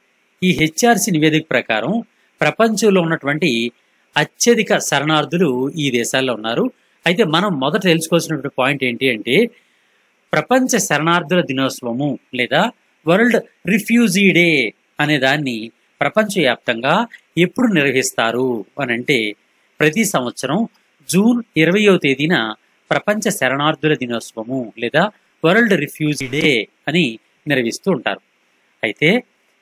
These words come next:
ప్రశ్న మరో రకంగా కూడా రావడానికి అవకాశం ఉంటుంది. ప్రతి సంవత్సరం జూన్ ఇరవయో తేదీన వరల్డ్ రిఫ్యూజీ డే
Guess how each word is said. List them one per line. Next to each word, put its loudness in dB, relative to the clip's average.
ప్రశ్న 0
మరో 2
రకంగా 0
కూడా -2
రావడానికి -2
అవకాశం -4
ఉంటుంది. -2
ప్రతి 2
సంవత్సరం 0
జూన్ 2
ఇరవయో 2
తేదీన 0
వరల్డ్ 4
రిఫ్యూజీ 0
డే 2